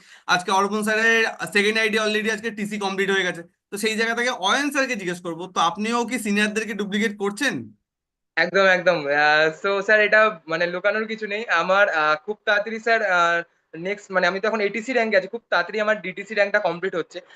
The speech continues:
Speaker 2: আর নেক্সট টু মান্থের মধ্যে আমার নিজস্ব আইডি, কারণ আমি আমার মার আইডি তে কাজ করছি, তো আমার মার আইডি টা টপ আইডি, ওটা তো ডিটিসি হচ্ছে। আর তার সঙ্গে সঙ্গে,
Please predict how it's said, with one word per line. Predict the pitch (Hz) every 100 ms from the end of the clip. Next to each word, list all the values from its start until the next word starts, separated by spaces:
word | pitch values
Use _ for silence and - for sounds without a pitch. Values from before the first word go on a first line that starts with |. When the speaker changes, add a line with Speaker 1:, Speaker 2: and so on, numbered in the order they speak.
| _ -
Speaker 2:
আর | 151 170
নেক্সট | 190 233 - -
টু | 226
মান্থের | 240 247 247
মধ্যে | 240 220
আমার | 175 196 226
নিজস্ব | 220 226 226
আইডি, | 202 151
কারণ | 196 208
আমি | 208 220
আমার | 220 226
মার | 208 190
আইডি | 214 214
তে | 220
কাজ | 220 190 -
করছি, | 202 180 190
তো | 202
আমার | 196 202
মার | 190 202
আইডি | 214
টা | 220 208
টপ | 208 196 185
আইডি, | 202 202
ওটা | 190 202
তো | 208
ডিটিসি | 180 196 214 226
হচ্ছে। | 202 - 196 190 _ _
আর | 156
তার | 160 190 214
সঙ্গে | - 208 220 240
সঙ্গে, | 233 160